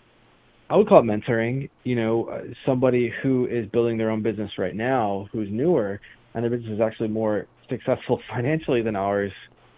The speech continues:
currently, but he's, he's younger and he's trying to grow his business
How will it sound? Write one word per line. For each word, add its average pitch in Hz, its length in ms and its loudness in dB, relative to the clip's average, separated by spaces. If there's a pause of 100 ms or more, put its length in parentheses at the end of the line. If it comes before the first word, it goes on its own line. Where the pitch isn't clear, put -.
(120)
currently, 104 540 -4 (480)
but 117 220 0
he's, 113 180 -6
he's 120 340 -4
younger 113 560 2
and 113 200 -4
he's 110 360 -4 (280)
trying 120 220 -2
to 120 80 -6
grow 113 240 0
his 113 160 -4
business 110 400 -2